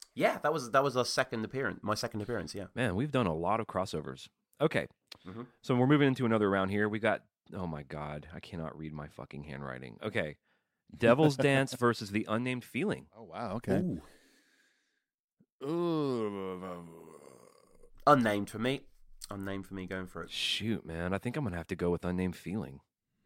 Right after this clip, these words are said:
Speaker 3: I think I am too.
Speaker 2: Damn. All right. Unnamed moves on. We have our first, uh,
Speaker 1: Hmm.
Speaker 2: Saint Anger song in this round. Unnamed Feeling. Still riding like a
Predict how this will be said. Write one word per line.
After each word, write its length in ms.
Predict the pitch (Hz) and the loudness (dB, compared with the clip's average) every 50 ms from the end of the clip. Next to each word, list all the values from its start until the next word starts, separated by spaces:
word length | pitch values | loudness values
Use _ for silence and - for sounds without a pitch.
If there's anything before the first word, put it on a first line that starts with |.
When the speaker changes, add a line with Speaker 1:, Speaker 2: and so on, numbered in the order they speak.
| - - - _ _ _ | -20 -20 -20 _ _ _
Speaker 3:
I 160 | - 104 92 | -4 -4 -4
think 240 | 95 - 110 92 - | 0 0 0 2 2
I 80 | 98 98 | 2 2
am 140 | 98 98 | 2 2
too. 300 | 98 - 104 123 120 90 - _ | 2 2 2 2 0 -2 -4 _
Speaker 2:
Damn. 320 | - - 110 127 110 80 76 69 - _ _ - | -12 -10 -8 -8 -8 -8 -10 -14 -18 _ _ -10
All 140 | - - 117 | -2 0 2
right. 280 | 120 104 131 139 82 - - | 4 6 6 6 4 4 2
Unnamed 480 | 110 139 131 113 107 127 156 127 95 | 2 4 4 4 4 4 4 4 4
moves 260 | 98 123 147 131 107 | 4 4 4 2 2
on. 380 | 82 87 139 170 101 80 82 78 | 2 2 4 4 4 2 0 2
We 120 | 90 104 | 2 4
have 120 | 107 104 101 | 4 4 4
our 140 | 104 98 92 | 4 2 2
first, 400 | - - 127 131 131 - - 120 | 0 0 0 0 0 2 2 4
uh, 80 | 113 | 4
Speaker 1:
Hmm. 60 | 107 | 4
Speaker 2:
Saint 200 | 98 - 127 117 127 | 4 2 0 0 0
Anger 140 | 156 156 117 | 0 0 0
song 260 | - - 85 85 85 | 0 -2 -2 0 -2
in 100 | 82 85 | -2 -4
this 240 | 90 90 - - - | -4 -4 -6 -8 -8
round. 480 | - 110 139 139 82 69 73 76 - - _ _ _ _ _ _ - - - _ _ _ _ _ _ _ _ _ _ _ - | -8 -6 -4 -4 -4 -6 -6 -8 -12 -16 _ _ _ _ _ _ -20 -20 -20 _ _ _ _ _ _ _ _ _ _ _ -12
Unnamed 460 | 98 107 113 107 101 101 98 98 101 - _ _ | -10 -6 -4 -4 -4 -4 -4 -6 -8 -12 _ _
Feeling. 500 | _ 80 76 73 67 64 57 57 58 - - _ _ | _ -8 -6 -6 -6 -8 -8 -10 -14 -16 -20 _ _
Still 240 | _ - - 95 95 | _ -8 -4 -2 0
riding 380 | 92 92 87 87 87 85 85 80 | 2 2 2 0 0 -2 -4 -6
like 300 | 80 78 76 - - - - | -6 -8 -8 -10 -14 -16 -14
a 240 | 78 73 76 76 71 | -12 -10 -10 -10 -12